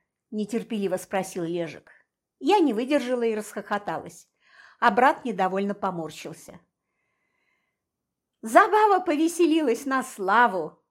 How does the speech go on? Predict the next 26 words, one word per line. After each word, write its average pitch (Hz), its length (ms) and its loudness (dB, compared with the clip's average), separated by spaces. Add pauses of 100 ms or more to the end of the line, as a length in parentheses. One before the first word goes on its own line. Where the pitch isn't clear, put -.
утирая 214 520 -2
слезы, 294 580 0
с 277 100 -12
трудом 202 420 -2
проговорила 180 580 -4
я. 170 340 -8 (220)
«Представляешь, 269 960 0 (560)
когда 262 380 4
она 240 200 2
удирала 220 560 2
от 180 140 -8
инститоров, 220 680 -2 (440)
то 381 100 0
наткнулась 370 720 2
на 320 220 2
Аноли. 185 600 -2 (680)
И 330 100 4
так 339 280 2
как 254 260 2
ты 349 160 6
вместо 247 420 -2
своей 294 460 2
рубашки 208 540 -2
забрал 269 480 2
ее 262 360 0
одежду, 262 800 2